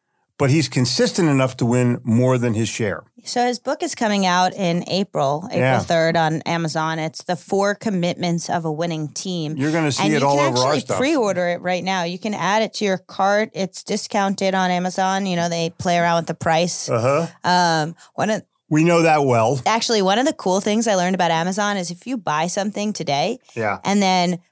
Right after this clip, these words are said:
Speaker 2: like, tomorrow you see it at a different price, all you need to do is email them and they refund you.
Speaker 1: Oh, really?
Speaker 2: That's crazy.
Speaker 1: Yeah.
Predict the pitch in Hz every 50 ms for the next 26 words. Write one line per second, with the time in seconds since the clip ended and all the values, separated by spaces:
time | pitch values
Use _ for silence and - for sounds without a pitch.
0 | _ - 190 185 185 - - 196 190 175 170 175 185 196 202 208 190 185 180 165
1 | - - 180 180 185 185 175 170 165 165 170 170 - 175 165 - 160 156 170 220
2 | - - - 190 208 262 294 277 233 233 - 208 175 - 185 202 196 175 - 165
3 | 165 170 175 180 190 214 233 254 277 269 269 _ _ _ _ _ _ _ _ -
4 | 214 214 208 202 196 185 185 - _ - 180 175 208 208 208 196 190 214 233 220
5 | - 190 160 151 156 - - 160 170 165 _ _ _ - 165 156 151 170 190 190
6 | 185 _ - 254 - - - - 277 285 269 262 - 202 165 156 147 _ - 131
7 | 123 123 123 107 98